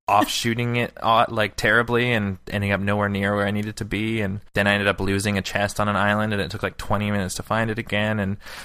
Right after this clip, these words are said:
just all of these moments that, like, you just feel like an idiot, but it's, like, one of those, because you're, I don't know if it's because you're doing it with a friend or what, but it's, like, something that you will remember. It's one of, one of those gaming memories that you'll look back on, it felt like, because, like,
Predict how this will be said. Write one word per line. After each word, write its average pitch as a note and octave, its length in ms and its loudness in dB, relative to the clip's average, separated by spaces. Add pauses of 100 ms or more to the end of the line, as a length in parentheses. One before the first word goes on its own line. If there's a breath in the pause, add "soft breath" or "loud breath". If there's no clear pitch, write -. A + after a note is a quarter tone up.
just B2 200 4
all A2+ 180 8
of A2 60 2
these A2 180 0
moments G2+ 360 2
that, F#2 180 2
like, F#2 380 -2 (120)
you F#2+ 200 -6
just G2+ 160 -4
feel G2+ 100 2
like F#2+ 120 2
an F#2+ 40 0
idiot, F#2 380 0
but F#2+ 100 0
it's, F#2 160 -2
like, G2 220 0
one G2 180 2
of F#2 140 -2
those, F#2+ 240 2 (880 loud breath)
because D3 260 4
you're, C3+ 100 4 (120)
I A#2 60 4
don't B2+ 100 4
know C3 60 8
if A#2 60 4
it's - 100 -6
because G#2+ 200 0
you're G#2 120 0
doing G2 160 0
it - 20 -2
with E2+ 100 -4
a - 40 -6
friend A#2+ 360 2
or G2 140 0
what, G2 340 4
but G2 140 2
it's, F#2 160 -2
like, F#2+ 260 -2
something G#2 300 0
that F#2+ 140 0
you G2 100 0
will F#2+ 180 0
remember. F#2+ 540 2
It's - 160 -4
one G2+ 160 0
of, F#2+ 400 -6
one G2+ 120 0
of G#2+ 40 2
those G#2 160 0
gaming G2+ 360 0
memories F#2+ 440 2
that F#2 140 0
you'll F#2+ 160 2
look F#2+ 180 -4
back F#2+ 260 0
on, F#2+ 400 -4
it F#2+ 120 -2
felt D2 260 -2
like, E2 220 -2
because, F#2 420 -4
like, D2 340 -6